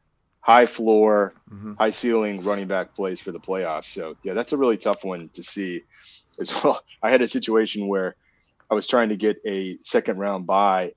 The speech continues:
Speaker 1: and the guy that I was competing with for the bye lost Kyler. I still had Ramondre going. <laughs> I'm like,
Speaker 2: Yeah.
Speaker 1: "Okay, here we go. This is it. I gotta get the bye." Then Stevenson goes down. It's
Speaker 2: Ugh.
Speaker 1: just a crush. So I'm sitting with the three seed right now,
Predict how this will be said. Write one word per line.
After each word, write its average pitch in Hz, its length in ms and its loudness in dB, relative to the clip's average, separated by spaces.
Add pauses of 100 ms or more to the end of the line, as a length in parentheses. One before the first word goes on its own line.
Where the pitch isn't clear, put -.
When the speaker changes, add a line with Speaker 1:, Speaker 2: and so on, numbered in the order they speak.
(120)
Speaker 1:
and 95 460 -6
the 95 80 -12
guy 101 240 2
that 101 60 0
I - 20 -2
was 90 120 -8
competing 123 360 -2
with 101 220 -2
for 104 80 -4
the 92 80 -4
bye 92 360 0
lost 107 380 2
Kyler. 104 440 4 (220)
I 107 140 0
still 110 240 -2
had 104 160 0
Ramondre 98 540 -4
going. 120 420 0 (240)
<laughs> - 0 - (160)
I'm 156 120 0
like, 135 180 6
Speaker 2:
Yeah. 147 160 6
Speaker 1:
"Okay, 175 260 8 (300)
here 151 160 10
we 156 80 6
go. 151 300 8 (260)
This 131 160 0
is 139 160 0
it. 147 220 10 (140)
I 113 60 -4
gotta 127 160 -4
get 135 160 -2
the 131 60 -8
bye." 120 340 4 (420)
Then 113 200 -6
Stevenson 107 500 -8
goes 101 280 -8
down. 101 320 -2
It's 95 80 -8
Speaker 2:
Ugh. - 40 -10
Speaker 1:
just 107 160 -8
a 104 60 -10
crush. 104 320 -2 (100)
So 113 100 -4
I'm 101 120 -6
sitting 101 280 -8
with 92 140 -16
the 95 120 -12
three 135 240 0
seed 104 260 -2
right 101 180 0
now, 98 260 -2